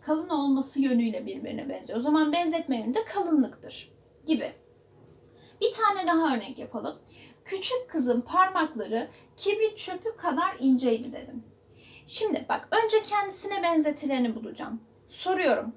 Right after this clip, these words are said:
İki tane varlığım var zaten. Biri küçük kızın parmakları, bir diğeri de kibrit çöpü. Kibrit çöpüyle küçük kızın parmakları birbirine benziyormuş. Peki soruyorum. Ben küçük kızın parmaklarına neyi benzetiyorum?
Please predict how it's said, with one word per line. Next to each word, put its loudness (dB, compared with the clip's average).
İki -12
tane -2
varlığım 4
var -2
zaten. -6
Biri -4
küçük -8
kızın -4
parmakları, 0
bir 4
diğeri -2
de -2
kibrit 0
çöpü. -6
Kibrit 0
çöpüyle -2
küçük -6
kızın -4
parmakları 0
birbirine 0
benziyormuş. 0
Peki 0
soruyorum. -2
Ben 4
küçük -4
kızın 0
parmaklarına -2
neyi 6
benzetiyorum? 2